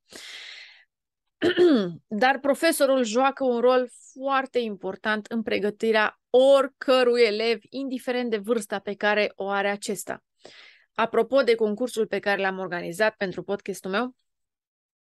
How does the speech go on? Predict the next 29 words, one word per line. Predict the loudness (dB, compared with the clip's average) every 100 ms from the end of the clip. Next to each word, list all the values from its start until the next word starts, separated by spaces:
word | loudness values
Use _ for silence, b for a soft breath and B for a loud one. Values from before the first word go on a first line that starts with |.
| _ _ _ _ _ _ _
din | -8 -2 -2
finaliști, | 0 0 2 2 0 -2 -6 -10
două | 4 6 8 6
persoane, | 2 -2 -4 0 0 0 -6 -10 -16 _
și | -14 -10
gândiți-vă | -8 -6 -6 -6
că | -6
sunt | -8 -4
trei | -2 -4
finaliste, | -4 -8 -8 -10 -8 -8
două | 2 4 4
persoane | 2 -2 -2 -2
mi-au | -2 0 0
spus | -4 -6 -8 -4
că | 0 2 2 -2
la | 0 0
un | 2
moment | 0 0
dat | 0 0
au | 2 2 4
avut | 0 -2
o | -4
experiență | -6 -8 -6 -4 -2
jenantă | 0 0 0 -4 -4
în | -8
care | -4 -4 -4
cineva | -4 -4 -2 -2 2 2
a | 0
râs | -2 -6 -10